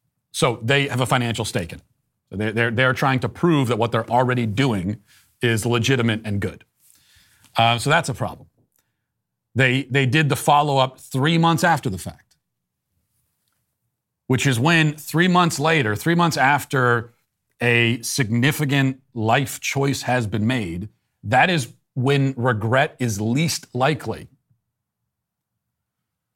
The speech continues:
Because right at three months, you know, especially for something like this, right at three months, that's a, that's, that's when,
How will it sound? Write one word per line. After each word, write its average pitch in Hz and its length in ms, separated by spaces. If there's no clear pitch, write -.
Because 127 540
right 139 280
at 170 120
three 160 180
months, 127 540
you 123 40
know, 123 60
especially 165 320
for 135 80
something 135 240
like 127 160
this, 120 280
right 127 120
at 135 80
three 143 140
months, 139 240
that's 120 220
a, 113 60
that's, 113 320
that's 123 300
when, 120 440